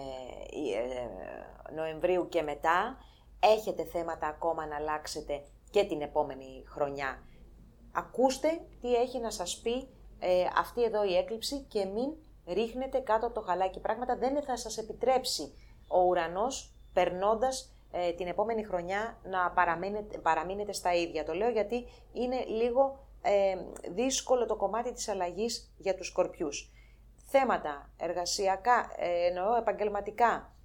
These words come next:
προσωπικά σχέσεις, ακόμα και φυσική κατάσταση, ίσως και κάποια θέματα οικογενειακής φύσης, σας βάζουν πραγματικά σε μία περίοδο,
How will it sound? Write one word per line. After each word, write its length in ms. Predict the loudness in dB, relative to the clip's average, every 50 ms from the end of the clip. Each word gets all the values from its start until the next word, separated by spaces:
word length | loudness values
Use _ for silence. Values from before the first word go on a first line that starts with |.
| -20 -6
προσωπικά 540 | -4 -2 -2 -2 -2 -4 -6 0 2 2 2
σχέσεις, 720 | 2 0 0 2 2 2 2 0 -2 -4 -4 -8 -10 -8 -8
ακόμα 380 | -8 -4 0 0 0 0 0 -2
και 120 | -2 -4
φυσική 380 | -4 -4 -6 -6 -6 -6 -8 -2
κατάσταση, 800 | 0 0 4 4 4 4 2 0 -4 -6 -6 -6 -8 -10 -14 -14
ίσως 380 | -8 -6 -4 -4 -2 -4 -6 -4
και 120 | -6 -6
κάποια 320 | -2 -2 -2 0 0 -2 0
θέματα 540 | 0 0 0 0 0 0 0 -2 -2 -6 -14 -20 -20 -20 -12
οικογενειακής 840 | -12 -4 0 2 2 2 2 0 -2 -4 -6 -6 -6 -6 -6 -6 -4
φύσης, 560 | -4 -4 -4 -4 -6 -6 -8 -10 -12 -16 -20 -20 -20 -12
σας 320 | -6 0 0 0 0 2
βάζουν 360 | 2 2 2 4 2 -2 -6
πραγματικά 760 | -6 -6 -6 -4 -6 -8 -10 -10 -4 -2 0 0 0 -2 -8 -18 -20 -20 -18 -10
σε 260 | -8 -4 -2 -2 -2
μία 480 | -2 -4 -4 -4 -2 -4 -4 -6 -10 -2 4
περίοδο, 760 | 6 6 6 4 2 -2 -4 -4 -4 -4 -2 -4 -4 -4 -8